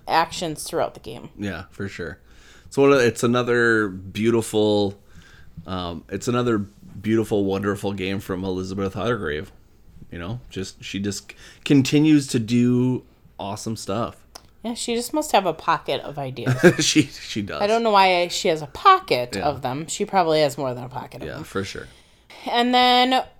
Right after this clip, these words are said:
Speaker 1: I know we went through our entire list of games that we have on our shelf right now, or,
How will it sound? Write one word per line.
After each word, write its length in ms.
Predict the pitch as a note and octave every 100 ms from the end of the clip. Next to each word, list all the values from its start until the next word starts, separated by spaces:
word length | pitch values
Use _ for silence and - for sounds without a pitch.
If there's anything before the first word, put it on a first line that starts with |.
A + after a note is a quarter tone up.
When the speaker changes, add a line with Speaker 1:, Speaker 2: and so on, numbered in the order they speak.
| -
Speaker 1:
I 100 | B3
know 160 | B3+ B3
we 140 | A#3+
went 260 | A3+ A3+ -
through 140 | A#3+
our 180 | A3 G#3
entire 440 | G3+ - G#3 G3
list 500 | F#3 F3 G3+ - -
of 160 | G#3 -
games 380 | F#3+ F#3 G#3+ -
that 200 | E3+ F3+
we 260 | G3 A3
have 500 | - - F3 F3 F#3+
on 300 | D#3 E3+ F3
our 200 | C#3+ E3
shelf 500 | F3 - F#3+ G3 B3+ C4+
right 160 | C4+
now, 440 | B3 B3+ C4+ C4+ -
or, 640 | G3 G3+ G3+ G3+ G3+ G#3+